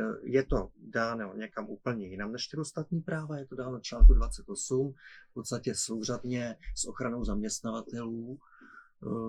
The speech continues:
protože, eh, spotřebitelé v podstatě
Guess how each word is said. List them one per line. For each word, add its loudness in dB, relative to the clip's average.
protože, -2
eh, 0
spotřebitelé 2
v -10
podstatě 0